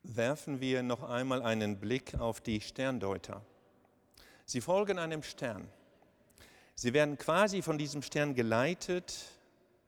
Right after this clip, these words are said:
Was leitet uns und welcher Stern geht uns auf? Ich stehe hier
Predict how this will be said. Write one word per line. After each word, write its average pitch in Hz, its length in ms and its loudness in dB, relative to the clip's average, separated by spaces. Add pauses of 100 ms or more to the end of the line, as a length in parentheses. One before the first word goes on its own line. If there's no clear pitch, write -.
(440)
Was - 540 -6 (760)
leitet 104 540 -2
uns 131 340 -6
und 107 220 -8 (180)
welcher 117 400 -2
Stern 131 800 -4 (1400)
geht 101 280 -2 (120)
uns 131 580 -6 (360)
auf? 143 440 -8 (3250)
Ich 110 120 -6
stehe 156 300 6
hier 165 440 2